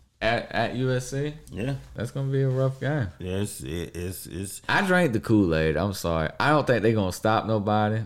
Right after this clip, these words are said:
Speaker 1: And I think even if they made the playoff, they wasn't gonna stop nobody and probably get the brakes beat off of
Speaker 2: Right.
Speaker 1: them.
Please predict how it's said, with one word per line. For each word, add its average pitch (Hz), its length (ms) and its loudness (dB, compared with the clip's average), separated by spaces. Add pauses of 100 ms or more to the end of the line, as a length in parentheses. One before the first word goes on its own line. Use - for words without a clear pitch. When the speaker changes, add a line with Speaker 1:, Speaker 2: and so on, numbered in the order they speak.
(220)
Speaker 1:
And 90 580 0
I 98 180 0
think 98 280 0
even 98 200 2
if 95 140 0
they 98 160 4
made 92 320 2
the 90 60 -6
playoff, 98 560 2
they 90 100 2
wasn't 95 320 2
gonna 87 380 -4 (120)
stop 95 380 -2
nobody 95 500 0
and 90 140 -4
probably 92 220 0
get 90 120 -4
the 78 60 -6
brakes 85 360 0
beat 98 220 0
off 95 280 0
of 95 60 2
Speaker 2:
Right. 98 140 4
Speaker 1:
them. 98 140 -4